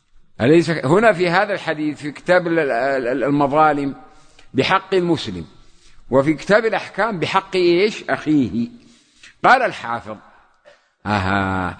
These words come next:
انتبهوا، عند قوله أخيه وقول بحق مسلم، قال الحافظ رحمه الله، كذا ولا لا؟ قال الحافظ رحمه، رحمه الله،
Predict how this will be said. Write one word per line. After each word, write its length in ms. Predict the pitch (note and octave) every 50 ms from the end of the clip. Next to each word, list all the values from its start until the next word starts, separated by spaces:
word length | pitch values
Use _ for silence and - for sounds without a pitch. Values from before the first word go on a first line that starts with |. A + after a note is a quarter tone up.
| - - - -
انتبهوا، 460 | G#2+ - F3+ G#3+ G#3+ F3+ A#2 F#2 E2+ - - - _ _ _ _ _ _ _ _ -
عند 260 | - C3+ D3 D3+ C#3
قوله 640 | C#3+ - - F#3+ A3 A#3 G#3+ F#3 E3+ C3+ C#3+ - -
أخيه 680 | D3+ - - G3 A#3+ B3 A3+ G3 F#3+ A#3+ B3+ C4 A#3 - - - - _ _ _ _ _ _ -
وقول 460 | B2+ C3+ C3 - - A3+ B3 A3+ A#3
بحق 360 | G3+ F3 - - F#3+ - - F3+
مسلم، 460 | D#3+ C#3 B2 G2 - F#2 F2 E2+ D#2 - - _ _ _ _ _ _ _ _ - - _ _ _ -
قال 240 | C#3+ F3+ G#3 A3 A3
الحافظ 640 | G#3+ G3+ F3+ - F3+ F3+ E3+ D3+ C3 A2 A#2 G#2+ F2+ - - - _ _ _ _ _ -
رحمه 540 | - A#2+ C#3+ - - F#3 F3+ F3+ F3+ E3 E3+
الله، 420 | F3 E3+ F3 F3 F3 E3+ C#3+ A2+ - - - - - - - - _ _ _ _ _ _ _ _ _ _ _ _ _ _ _ _ _ _ _ _ _ _ - - - _ _ _ _ _ _
كذا 240 | - B2+ C#3 D#3 E3
ولا 180 | E3 E3+ E3 E3
لا؟ 240 | E3+ F3+ F#3+ - - - - - - -
قال 260 | D3 D#3+ F3 F3+ F3+
الحافظ 640 | F3+ E3+ D#3 - - E3+ F3+ F3 D#3+ C3 B2+ A#2+ G#2 - - - - _ _ _ _ _ _ _ _ -
رحمه، 920 | - C3 D3 D3+ - - E3+ E3 E3+ F3 F3 E3+ D#3+ E3+ D#3+ C3 D3+ D#3
رحمه 480 | D#3 D#3+ C#3 C#3+ E3 D#3+ E3 E3 D#3+ D#3+
الله، 640 | D#3 D#3+ D#3+ E3 E3 D#3+ D3 A#2+ A2 A2+ A2 G#2